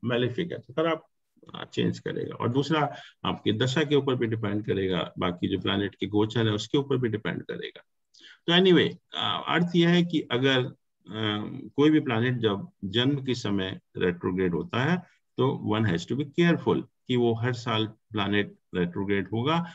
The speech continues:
तो उस time वो उन places पर कुछ ना कुछ change लाने की कोशिश करेगा। ठीक है, अब मान लीजिए किसी horoscope में तीन, चार, पांच planet retrograde हैं, तब क्या होगा?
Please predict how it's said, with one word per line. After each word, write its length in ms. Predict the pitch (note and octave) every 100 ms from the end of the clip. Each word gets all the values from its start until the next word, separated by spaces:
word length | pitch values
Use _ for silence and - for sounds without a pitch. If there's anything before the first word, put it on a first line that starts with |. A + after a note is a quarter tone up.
| - -
तो 60 | -
उस 380 | - D3+ D#3+ -
time 480 | A2+ A2 A2+ A#2 A#2 _ _
वो 440 | F2+ G#2 G#2+ G#2 -
उन 240 | C3 C3+
places 400 | B2+ G2 F2 F#2
पर 200 | - C3
कुछ 300 | C3+ A2 -
ना 100 | F#2 F2
कुछ 360 | C#3 D3 -
change 340 | G#2+ G#2 A2 F#2+
लाने 300 | C#2+ E2+ E2+
की 160 | -
कोशिश 400 | D3 - - F2
करेगा। 440 | - - - - _ _ _ _ _ _ _ _ _
ठीक 160 | C#3 C3
है, 100 | A#2 - _ _ _ - _ -
अब 60 | F3+
मान 240 | E3 F3
लीजिए 260 | G3+ G3+ G#3+
किसी 340 | F3+ F3 G3
horoscope 560 | F3+ E3+ D3+ - E3+ F3+
में 180 | F#3 F3 - _ _ _
तीन, 240 | C#3 D#3 D#3+
चार, 300 | - C3 C#3
पांच 380 | C3+ B2+ C#3 -
planet 420 | C#3+ C3+ C3+ C3
retrograde 520 | A2+ A2+ B2 A#2+ A#2
हैं, 100 | B2
तब 180 | A2 A2+
क्या 100 | A#2+
होगा? 300 | A2+ A#2 A#2